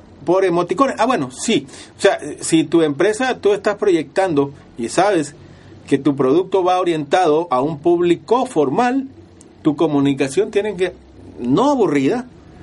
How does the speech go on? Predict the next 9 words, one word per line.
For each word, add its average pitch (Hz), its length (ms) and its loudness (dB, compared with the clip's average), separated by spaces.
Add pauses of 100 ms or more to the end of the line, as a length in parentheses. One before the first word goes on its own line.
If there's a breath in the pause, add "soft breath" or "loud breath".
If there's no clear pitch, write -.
(580 loud breath)
eh, 151 500 2
pero 165 240 2
tampoco 170 480 0
no 202 160 -2
tiene 190 260 -2
que 156 120 -2
ser 190 240 0
irreverente, 143 920 0 (280)
¿verdad? 139 300 0